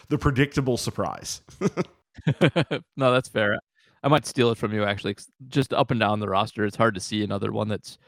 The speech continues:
Speaker 2: that would be too surprising. Like, I guess I think, I think Brousseau might, might actually make the team, depending on the health of their middle infield.
Speaker 1: Well, no,
Speaker 2: Um,
Speaker 1: we already know that Urias is,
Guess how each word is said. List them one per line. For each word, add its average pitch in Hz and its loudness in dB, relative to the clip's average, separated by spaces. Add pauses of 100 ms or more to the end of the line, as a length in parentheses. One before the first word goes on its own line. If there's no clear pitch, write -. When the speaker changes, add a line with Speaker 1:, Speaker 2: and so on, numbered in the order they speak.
(200)
Speaker 2:
that 143 6
would 127 6
be 117 0
too - 0
surprising. 175 0 (400)
Like, 131 0
I 147 2
guess 135 2
I 123 0
think, 165 -2 (480)
I 131 6
think 196 2
Brousseau 156 4
might, 123 0 (320)
might 120 4
actually 120 2
make 110 -4
the 113 -4
team, 156 0
depending 165 2
on 135 4
the 117 0
health 123 2
of 117 -2
their 113 0
middle 110 -6
infield. 117 -6 (420)
Speaker 1:
Well, 143 8
no, 147 8
Speaker 2:
Um, 127 2
Speaker 1:
we 143 8
already 160 6
know 131 8
that 123 4
Urias 120 4
is, 107 0